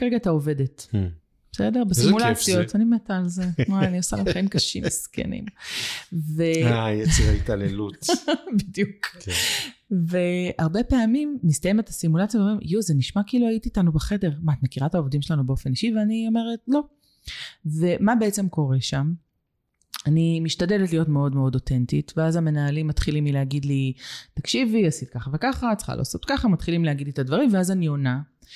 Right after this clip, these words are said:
Speaker 1: והם ישר נכנסים ואומרים, "רגע, אבל לא, אבל את צריכה, כן צריכה לעשות ככה", באיזשהו שלב אני מרגישה שאין עם מי לדבר.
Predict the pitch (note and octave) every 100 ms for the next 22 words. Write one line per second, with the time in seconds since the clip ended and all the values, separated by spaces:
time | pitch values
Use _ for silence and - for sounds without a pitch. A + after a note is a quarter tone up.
0 | - - - C#3+ C#3+ E3 F3 F3+ F3+ E3+
1 | E3 G3 E3+ E3+ D#3 D#3+ F3 E3 D#3+ G3
2 | D3+ C3 E3+ C#3 A#2+ B2 B2+ B2+ - C#3+
3 | - F3+ D3 C#3+ C3 D#3 C4+ C4+ B3 F#3+
4 | G#3 G#3+ G3 F3+ A#3 F3 E3+ E3+ D#3 A3+
5 | - F#3+ F3+ D#3 C3